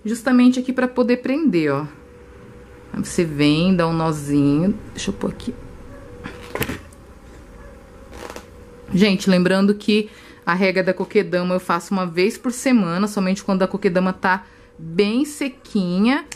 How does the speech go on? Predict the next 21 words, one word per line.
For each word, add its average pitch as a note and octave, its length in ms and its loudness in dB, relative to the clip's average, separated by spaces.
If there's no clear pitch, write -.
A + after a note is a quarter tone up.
Vou E3 100 -10
cortar F3+ 280 2
o E3+ 40 2
barbante. E3+ 960 2
Aqui G4 200 0
eu D#4+ 60 4
já C#4+ 100 2
tenho B3 180 2
a A3 40 0
plaquinha G#3 460 2
pronta. F3 920 0
Ó, D#3+ 140 -2
coquedama, D#3+ 680 2
vinte F3 200 0
e - 20 -12
cinco G#3 360 4
de G3+ 320 2
dois F#3 260 4
mil G3 160 4
e F#3+ 40 2
dezenove. F#3+ 840 0